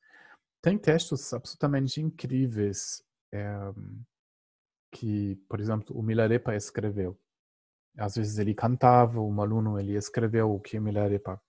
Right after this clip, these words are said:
cantava. E no meio da,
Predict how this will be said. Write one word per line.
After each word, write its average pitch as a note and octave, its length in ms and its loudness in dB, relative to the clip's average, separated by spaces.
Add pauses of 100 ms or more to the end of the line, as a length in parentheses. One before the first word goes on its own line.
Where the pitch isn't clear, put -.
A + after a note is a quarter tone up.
cantava. A2+ 640 0 (1700)
E A2+ 640 4 (600)
no C3 160 6
meio D#3 320 8
da, C#3 120 6